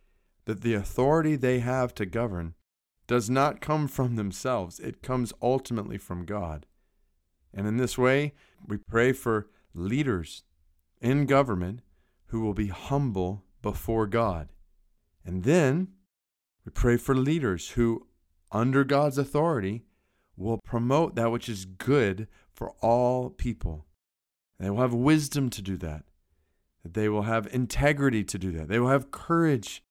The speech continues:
to do that, to promote that which is good for all people. And we pray that government leaders would protect people against evil. They would,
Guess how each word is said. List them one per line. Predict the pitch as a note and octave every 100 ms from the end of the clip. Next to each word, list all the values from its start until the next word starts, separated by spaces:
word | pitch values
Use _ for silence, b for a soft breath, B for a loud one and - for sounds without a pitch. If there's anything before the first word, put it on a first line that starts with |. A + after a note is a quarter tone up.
| _ _ _ _
to | A#2+
do | G#2 F#2
that, | E2 D2 _ _ _ -
to | A2
promote | A2+ B2 B2+
that | A#2+
which | A#2
is | A2 F#2
good | F#2 B2+ D3+ D3+
for | - C3 A2+ B B
all | A2 A2+
people. | B2 A2+ C3 -
And | B2+ E3+ D3+ C3+ D3+ - _ _ _
we | A2
pray | - B2 A#2+
that | A#2 -
government | A#2 A#2 B2 F#2+
leaders | A2 G2+ F#2+
would | G#2+ -
protect | A2+ - - C#3 B2+ - - - _ _ _ _
people | - G#2+ - G2 -
against | F#2 F2+ G#2+ G#2 F#2+ - - _ _ _
evil. | F#2 F2 D2 D2 - _ _ -
They | G2+
would, | A2 A2